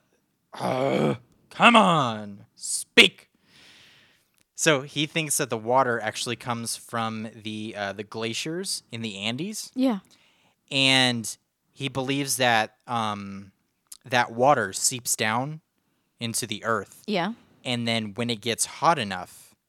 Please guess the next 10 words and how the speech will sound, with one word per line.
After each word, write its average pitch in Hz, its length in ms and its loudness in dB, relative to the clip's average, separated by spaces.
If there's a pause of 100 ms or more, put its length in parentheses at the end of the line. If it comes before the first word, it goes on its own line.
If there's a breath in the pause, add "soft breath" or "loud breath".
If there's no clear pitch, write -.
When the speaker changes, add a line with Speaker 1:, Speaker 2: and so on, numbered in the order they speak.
(560)
Speaker 1:
it, 113 260 -2 (520)
um, 104 360 -4
Speaker 2:
Formed 190 280 0
Speaker 1:
it - 80 -6
Speaker 2:
to - 180 -10
Speaker 1:
formed, 180 720 0
Speaker 2:
steam. 311 100 -14
Speaker 1:
it 120 140 -8
formed 127 500 -2
it 101 220 -4